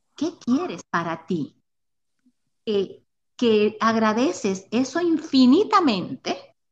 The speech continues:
amén de que agradezcas muchas cosas. Entonces, yo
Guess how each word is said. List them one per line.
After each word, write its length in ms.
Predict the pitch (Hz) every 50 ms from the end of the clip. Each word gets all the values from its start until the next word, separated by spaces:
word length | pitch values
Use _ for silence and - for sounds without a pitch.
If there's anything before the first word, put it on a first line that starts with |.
| _ _ _ _ _ _ _ _ _ _ _ _
amén 420 | - 175 175 190 196 196 208 233 254
de 140 | 392 392
que 80 | 381 262
agradezcas 520 | 208 180 170 175 349 359 214 - - 240
muchas 360 | 226 220 214 214 - 214 214 -
cosas. 540 | - - - - - - - - - - _ _ _ _ _ _
Entonces, 540 | - 214 220 240 254 - 370 359 370 - - - _ _ _ _ _ _
yo 680 | - 214 220 247 247 247 254 269 - - - - _